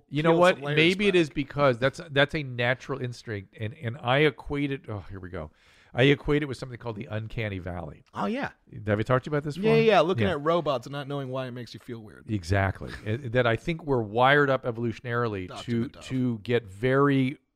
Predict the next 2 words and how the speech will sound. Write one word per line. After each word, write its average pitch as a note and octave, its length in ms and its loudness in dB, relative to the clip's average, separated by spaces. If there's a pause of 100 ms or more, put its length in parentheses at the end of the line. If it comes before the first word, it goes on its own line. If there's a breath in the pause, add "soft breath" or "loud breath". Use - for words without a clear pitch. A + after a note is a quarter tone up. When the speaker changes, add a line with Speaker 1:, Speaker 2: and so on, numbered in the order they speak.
(280)
Speaker 1:
repelled G#2 840 -8 (540)
by G#2+ 460 -8